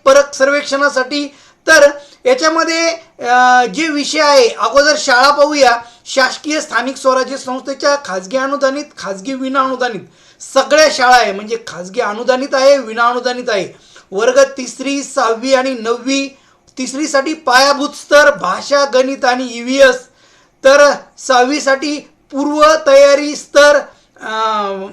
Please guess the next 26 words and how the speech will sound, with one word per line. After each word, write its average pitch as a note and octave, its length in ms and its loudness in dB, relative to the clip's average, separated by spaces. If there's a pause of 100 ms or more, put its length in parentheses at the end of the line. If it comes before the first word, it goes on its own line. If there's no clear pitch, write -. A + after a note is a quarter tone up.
(120)
भाषा, A3 640 -2 (120)
गणित C4 300 -2
आणि B3+ 300 0
ईव्हीएस, B3+ 460 -2 (260)
नववीसाठी C4+ 640 -4
माध्यमिक A3+ 640 -4
स्तर, C#4 300 2
भाषा, A3+ 540 -4 (120)
गणित, B3+ 300 -4 (120)
विज्ञान A3 460 -10
आणि A#3+ 200 -10
सामाजिक A3 640 -12
शास्त्र A#3 360 -12 (440)
हे B3 160 -4
विषय A#3 260 -6
आहेत. G3 240 -2 (400)
स-, - 200 -20 (340)
तिन्ही B3 240 -4
वर्गाची C4 800 0
चार B3 360 2
डिसेंबर B3 520 -4
दोन A#3 240 -2
हजार A#3 260 -4
चोवीस B3 520 -12
रोजीची A#3+ 420 -16
ही, A#3 500 -16